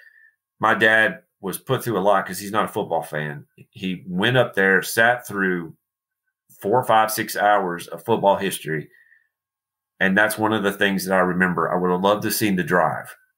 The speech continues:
just because ninety-eight yards, you're not supposed to go ninety-eight yards like that. And he did it. That would have been one of the things that I would love to have seen. The third thing, though, Arnie, I would,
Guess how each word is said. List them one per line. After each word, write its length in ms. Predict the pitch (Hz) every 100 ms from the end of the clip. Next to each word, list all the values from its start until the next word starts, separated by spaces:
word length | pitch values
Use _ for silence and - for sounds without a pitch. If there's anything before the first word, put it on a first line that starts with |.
| _ _ _ _
just 300 | 107 123 127
because 720 | 120 - 117 104 101 95 - - _ _ _ _ _ _ _ _ _ 1077 1077 _ _ _ _ _ _ _ _ -
ninety-eight 440 | 110 143 143 127
yards, 300 | 113 117 104
you're 60 | 123
not 140 | 127
supposed 240 | - 123 -
to 40 |
go 140 | 104 98
ninety-eight 400 | 98 98 92 80
yards 280 | 87 85 73
like 160 | 62
that. 240 | 50 50 - _ _ _ _ _ _
And 160 | 87 87
he 120 | 95
did 180 | 82 71
it. 140 | 69 -
That 200 | 110 123
would 80 | 135
have 60 |
been 200 | 110 104
one 180 | 104 107
of 80 | 101
the 100 | 98
things 340 | 101 95 90
that 100 | 90
I 40 | 87
would 200 | 85 85
love 220 | 87 85
to 80 | 85
have 100 | 73
seen. 400 | - 76 62 57 _ _ _ _ _ _ _ _ _ _ -
The 120 | 98
third 340 | 139 196 -
thing, 240 | 127 117 104
though, 440 | 101 98 90 - _ _ _ 107
Arnie, 300 | 110 110 107
I 180 | 135
would, 120 | 139